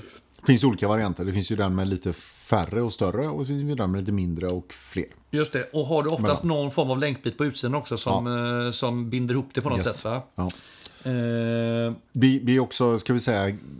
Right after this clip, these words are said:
Speaker 1: ganska speciellt uttryck, blir väldigt retro.
Speaker 2: Jä-, jätteretro.
Speaker 1: Ja, jätte-,
Speaker 2: Mm.
Speaker 1: re-, eh,
Speaker 2: Mm.
Speaker 1: retro blir det. Eh.
Speaker 2: Så det gäller att bära det på rätt typ av, eh, klocka, kanske man
Speaker 1: Ja,
Speaker 2: kan säga.
Speaker 1: det kan man nog säga. Mm.
Speaker 2: Eh,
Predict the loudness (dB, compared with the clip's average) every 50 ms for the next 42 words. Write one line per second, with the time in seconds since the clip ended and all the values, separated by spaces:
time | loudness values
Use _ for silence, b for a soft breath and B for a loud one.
0 | -16 -12 -4 0 2 2 2 2 0 -4 -6 -4 -2 -2 0 2 2 2 4 4
1 | 2 0 2 0 -2 -4 -2 -4 -2 0 2 2 2 2 2 2 2 0 0 0
2 | -2 -4 -4 -4 0 2 2 2 0 -4 _ _ _ _ -20 -18 _ -20 -18 -8
3 | -4 0 2 2 2 0 -2 -4 -2 -2 -2 -2 -4 -2 -2 -2 -2 0 2 4
4 | 4 4 4 2 2 0 2 2 2 2 2 2 2 0 0 0 0 0 0 0
5 | 0 0 -2 -2 -4 -4 -2 -4 -4 -6 -8 -14 -10 -4 -2 0 0 2 2 2
6 | 2 2 2 2 2 2 2 2 2 2 2 2 2 2 0 -2 -2 0 0 0
7 | 0 0 -2 -2 -4 -10 -16 -6 -4 -2 -2 -2 -4 -6 -4 -4 -2 -2 -4 -4
8 | -4 -4 -4 -4 -4 -4 -4 -6 -6 -6 -8 -8 -6 -6 -6 -4 -4 -4 0 4
9 | 4 4 4 4 0 -4 -6 -6 -6 -4 -2 -2 0 2 2 2 2 0 0 -2
10 | -4 -6 B B B B B -4 -4 -4 -4 -8 -16 -12 _ -4 -4 -2 -2 -2
11 | -4 -4